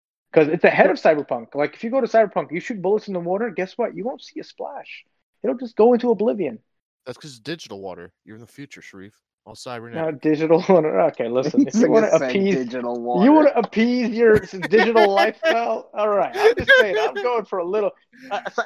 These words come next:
Speaker 1: twenty seventy-seven. I'm gonna assume we have some regular water we drinking, <laughs> right?
Speaker 2: Uh, there's no, there's not even rats in the city,
Speaker 1: I don't
Speaker 2: Sharif.
Speaker 1: Yeah,
Speaker 3: This nigga's
Speaker 1: you know.
Speaker 3: about to download water into his stomach.
Speaker 2: <laughs>
Speaker 3: Like, that was good.
Speaker 1: It's like, uh,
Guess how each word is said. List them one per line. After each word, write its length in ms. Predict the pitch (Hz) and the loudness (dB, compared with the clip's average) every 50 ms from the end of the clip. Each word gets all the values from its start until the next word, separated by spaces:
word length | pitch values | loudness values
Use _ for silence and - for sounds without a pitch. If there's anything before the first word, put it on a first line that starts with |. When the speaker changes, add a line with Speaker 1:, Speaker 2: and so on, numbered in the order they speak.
| - - | -8 -6
Speaker 1:
twenty 280 | - 294 294 285 277 | -2 -2 -2 -2 -2
seventy-seven. 680 | 226 - 285 262 247 226 233 214 - 247 233 202 208 202 | -2 0 0 0 0 -4 -10 -6 -2 0 0 0 -2 -4
I'm 120 | 220 247 - | -4 -6 -4
gonna 120 | 254 240 - | -4 -6 -8
assume 320 | - - - 240 233 208 | -8 -10 -8 -8 -8 -6
we 100 | 196 180 | -4 -4
have 160 | 185 175 180 | -4 -6 -6
some 160 | - 185 165 | -8 -12 -8
regular 320 | 160 170 165 156 160 147 147 | -6 -6 -6 -4 -4 -4 -4
water 340 | 143 151 165 160 147 147 143 | -4 -4 -4 -4 -4 -4 -8
we 140 | 135 131 127 | -10 -12 -20
drinking, 420 | 131 143 143 131 127 _ - 123 - _ | _ -14 -14 -14 -14 _ -20 -20 -20 _
<laughs> 60 | - | -4
right? 240 | 196 208 - 349 156 | -4 -4 -4 -4 -6
Speaker 2:
Uh, 460 | 156 156 156 160 160 160 156 151 143 - _ _ _ _ _ | -4 -4 -4 -2 -2 -4 -4 -4 -6 -10 _ _ _ _ _
there's 200 | 156 175 180 180 | -8 -8 -6 -4
no, 280 | 202 196 196 190 175 - - | -4 -4 -4 -4 -6 -8 -12
there's 140 | 131 139 143 | -18 -18 -8
not 160 | 170 208 240 233 | -4 -4 -4 -4
even 180 | 180 156 131 | -4 -8 -12
rats 360 | 113 117 131 180 240 - - | -10 -6 -4 -4 -4 -4 -6
in 80 | 202 185 | -14 -14
the 80 | 135 117 | -14 -16
city, 200 | - - - - | -16 -14 -12 -10
Speaker 1:
I 20 | 202 247 | -8 -8
don't 80 | 226 - | -10 -10
Speaker 2:
Sharif. 340 | - - _ _ 107 127 _ _ _ _ _ _ _ _ _ _ _ _ _ _ - - | -14 -20 _ _ -20 -20 _ _ _ _ _ _ _ _ _ _ _ _ _ _ -20 -18
Speaker 1:
Yeah, 260 | - - - - - | -16 -16 -14 -12 -10
Speaker 3:
This 80 | 156 147 | -8 -6
nigga's 100 | 139 123 | -4 -4
Speaker 1:
you 60 | 131 | -2
know. 160 | 131 127 131 | 0 2 2
Speaker 3:
about 100 | 139 104 | 2 2
to 120 | - 123 120 | 0 -2 -2
download 560 | 113 - 123 120 123 127 123 123 123 120 110 | -2 -4 -6 -4 -4 -6 -4 -4 -4 -4 -6
water 420 | 117 113 107 110 110 113 113 110 107 | -6 -6 -6 -6 -6 -6 -6 -8 -10
into 240 | 110 113 - - 113 | -12 -14 -12 -10 -10
his 120 | 113 117 - | -10 -10 -12
stomach. 440 | - - - 113 110 107 107 - - - - _ | -14 -12 -10 -10 -10 -6 -4 -2 -2 -2 -4 _
Speaker 2:
<laughs> 120 | - 339 320 - _ - 370 | -4 -4 -4 -4 _ -12 -8
Speaker 3:
Like, 220 | 359 - 240 240 - | -6 -4 -4 -4 -2
that 340 | - - 233 - - 311 - | 0 0 0 2 0 -4 -2
was 220 | 320 277 240 226 - | -2 -4 -6 -8 -12
good. 380 | _ 262 - - 185 175 170 165 | _ -10 -6 -4 -4 -4 -4 -4
Speaker 1:
It's 100 | 156 151 | 0 2
like, 240 | 156 143 143 - | 2 2 4 4
uh, 140 | 147 143 147 | 2 2 4